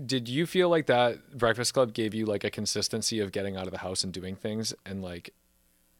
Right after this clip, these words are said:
I mean, I don't know what that's like. I, I, and I don't know you well enough to know, like, oh, were you, like, a really, like, outward, you know, social person? I mean, what was that like going from, like, "Okay, this is kind of the new reality of what I need to deal with,"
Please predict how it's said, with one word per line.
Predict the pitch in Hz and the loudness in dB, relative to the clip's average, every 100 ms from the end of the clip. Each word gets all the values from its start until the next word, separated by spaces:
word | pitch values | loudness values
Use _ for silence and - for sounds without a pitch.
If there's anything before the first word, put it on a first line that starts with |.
| _ - | _ -6
I | |
mean, | 117 110 | -4 -2
I | 135 | 4
don't | 165 175 | 8 8
know | |
what | 165 151 | 8 8
that's | 131 - | 6 6
like. | 135 95 | 4 2
I, | - 117 | -4 -4
I, | 123 123 127 | -4 -4 0
and | 123 | 6
I | 139 | 8
don't | 156 151 | 10 10
know | 143 | 6
you | 123 120 131 147 160 | 6 4 6 4 2
well | - 151 151 | 4 4 6
enough | 156 - | 2 2
to | 139 | 2
know, | 120 117 | 4 6
like, | 113 107 - | 6 6 4
oh, | 175 147 | 6 6
were | 107 | 6
you, | 110 | 6
like, | 113 107 | 6 6
a | |
really, | 107 104 104 98 | 4 4 2 2
like, | 98 95 - | 0 0 0
outward, | 117 110 110 107 101 98 101 | -2 0 0 0 0 -2 -6
you | 110 | -4
know, | 98 95 | -2 0
social | - 113 113 | 4 4 4
person? | 151 143 110 - - - - - - | 4 4 0 -6 -14 -14 -16 -16 -4
I | |
mean, | 117 107 98 | 0 0 -2
what | 127 127 | 2 6
was | 151 | 8
that | 147 131 | 8 6
like | 131 120 - - - - | 6 6 4 -4 -20 4
going | 127 117 | 6 6
from, | 113 117 107 98 - - | 4 2 0 -2 -10 -2
like, | 110 101 | 0 2
"Okay, | 135 117 90 - - | 0 0 -2 -6 -12
this | 107 110 - | -4 0 2
is | 117 | 2
kind | - 120 | 2 2
of | 107 113 - | 0 -4 -12
the | 107 107 | -8 -4
new | 110 104 | -2 0
reality | 104 98 98 95 98 | 0 0 0 -2 -2
of | 95 | -4
what | 98 | -4
I | 95 | -4
need | 92 92 | -4 -8
to | 95 | -8
deal | 92 95 | -6 -2
with," | 120 123 | -2 -4